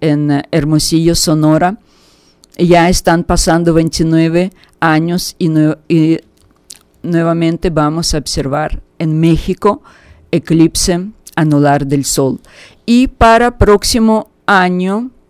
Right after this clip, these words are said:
ocho de abril, vamos a observar eclipse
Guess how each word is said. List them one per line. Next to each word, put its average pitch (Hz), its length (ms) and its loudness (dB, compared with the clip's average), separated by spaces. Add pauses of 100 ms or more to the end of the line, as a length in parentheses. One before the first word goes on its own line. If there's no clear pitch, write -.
(1500)
ocho 196 380 2
de 175 100 2
abril, 160 380 2
vamos 160 420 0
a 160 40 0
observar 151 640 -2
eclipse 175 800 -2